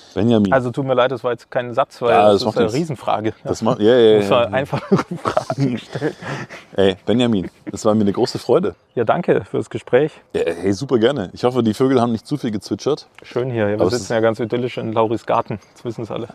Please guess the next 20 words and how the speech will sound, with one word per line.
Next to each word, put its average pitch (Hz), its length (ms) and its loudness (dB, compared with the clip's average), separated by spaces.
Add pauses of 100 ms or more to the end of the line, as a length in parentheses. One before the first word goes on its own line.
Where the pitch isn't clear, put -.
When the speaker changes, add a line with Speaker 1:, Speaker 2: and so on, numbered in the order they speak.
(340)
Speaker 1:
Ja, 98 120 4
ja. 110 200 2 (140)
Das, 101 160 -4
äh, 107 140 0
ich, 110 200 -4
ich, 98 140 -8
ich 104 100 -6
find 151 160 0
das 123 80 -6
auch, 110 160 2
also 107 160 2
ich, - 180 -4
ich, - 200 -14
ich, - 220 -18 (100)
ich - 220 -14
mag 110 200 0
unseren 117 220 0
Garten 110 220 -2 (160)
unfassbar 135 380 -2
gerne. 104 280 0